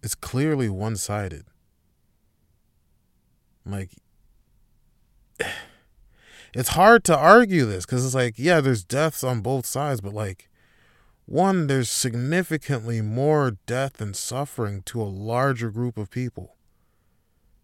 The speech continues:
And their voices are being silenced by the other group. And that's,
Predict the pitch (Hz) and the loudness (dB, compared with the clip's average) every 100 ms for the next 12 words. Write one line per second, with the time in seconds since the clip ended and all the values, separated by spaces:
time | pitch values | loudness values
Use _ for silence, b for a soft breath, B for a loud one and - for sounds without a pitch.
0 | _ _ _ _ 98 101 113 123 127 95 | _ _ _ _ -10 -6 -2 0 0 -4
1 | 95 117 135 135 120 107 98 110 101 - | -4 0 0 -2 -4 -4 -4 -4 -4 -4
2 | 107 113 101 82 - - - _ _ _ | -2 -2 -4 -10 -16 -20 -20 _ _ _
3 | _ _ _ _ _ - 101 98 90 110 | _ _ _ _ _ -10 -8 -8 -8 -6
4 | 110 98 92 90 _ _ _ _ _ _ | -6 -8 -10 -14 _ _ _ _ _ _
5 | _ _ _ _ _ _ _ _ _ _ | _ _ _ _ _ _ _ _ _ _
6 | _ _ _ _ _ _ 104 98 92 87 | _ _ _ _ _ _ -8 -6 -8 -10
7 | 104 113 120 - - - | -4 -2 -2 -6 -6 -10